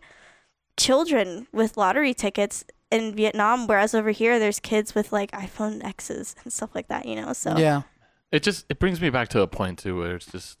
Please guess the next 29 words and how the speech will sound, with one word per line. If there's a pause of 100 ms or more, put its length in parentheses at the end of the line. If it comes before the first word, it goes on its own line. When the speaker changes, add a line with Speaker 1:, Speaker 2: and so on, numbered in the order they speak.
Speaker 3:
um, (380)
when
I
hear
people
like, (280)
"Oh,
it's,
it's
also
dependent
on
how
somebody
grows
up
in
their
life,
their
parents," (400)
but
I
feel
like (320)
that's
also
kinda
like,